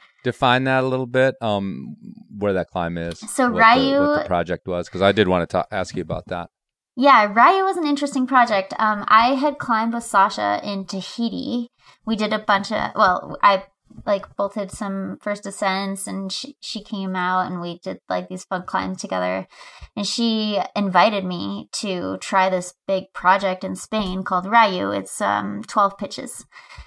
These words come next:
Speaker 2: And
Speaker 1: Is it
Speaker 2: it's
Speaker 1: like, uh, the
Speaker 2: fourteen B.
Speaker 1: Bolnis Naranja, is that area, or where, where is it?
Speaker 2: Yeah, it's in that, in that mountain range, but it's so far away that you can't even see, um,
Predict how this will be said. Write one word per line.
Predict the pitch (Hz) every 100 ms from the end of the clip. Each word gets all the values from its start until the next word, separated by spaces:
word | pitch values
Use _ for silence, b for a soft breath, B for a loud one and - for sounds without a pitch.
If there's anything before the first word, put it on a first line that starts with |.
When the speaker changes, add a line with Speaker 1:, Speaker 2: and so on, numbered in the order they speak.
| B B -
Speaker 2:
And | - 220 202 190 185 - _ _ _ _ -
Speaker 1:
Is | 110 139
it |
Speaker 2:
it's | 139
Speaker 1:
like, | 139 123 131
uh, | 117 113 104
the | 95
Speaker 2:
fourteen | 104 101 98
B. | 90 123
Speaker 1:
Bolnis | 113 110 104 98
Naranja, | - 104 92 107 101 101 101
is | 95
that | 110 -
area, | 104 110 113 107
or | 95
where, | 92 101
where | 87 101 95
is | 90
it? | 80 - _ _ _
Speaker 2:
Yeah, | 277 269
it's | 262 269
in | 294
that, | 302 285 - _
in | 247
that | 247 214
mountain | 196 202 240 262
range, | 269 277 285 262
but | 233
it's | 214 208
so | - - - 233 208
far | 202 214 190
away | 185 180 180
that | 180
you | -
can't | - 190
even | 180 185
see, | 185 - 185 175 185
um, | 101 202 202